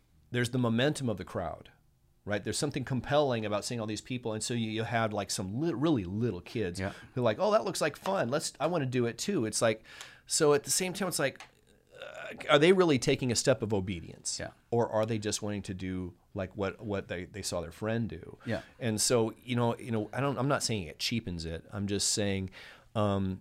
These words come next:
Speaker 1: it's not accomplishing what it's designed to accomplish in that case.
Speaker 2: I agree, one hundred percent.
Speaker 1: Um, so here, here is kinda where we're coming out here in, in summary. Um, baptism is an act of discipleship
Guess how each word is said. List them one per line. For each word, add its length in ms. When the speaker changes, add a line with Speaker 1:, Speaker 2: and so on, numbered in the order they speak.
Speaker 1:
it's 180
not 220
accomplishing 1160
what 160
it's 140
designed 400
to 100
accomplish 580
in 140
that 160
case. 340
Speaker 2:
I 80
agree, 240
one 160
hundred 160
percent. 260
Speaker 1:
Um, 360
so 380
here, 480
here 220
is 120
kinda 220
where 140
we're 120
coming 280
out 160
here 160
in, 220
in 200
summary. 500
Um, 380
baptism 480
is 120
an 100
act 240
of 60
discipleship 880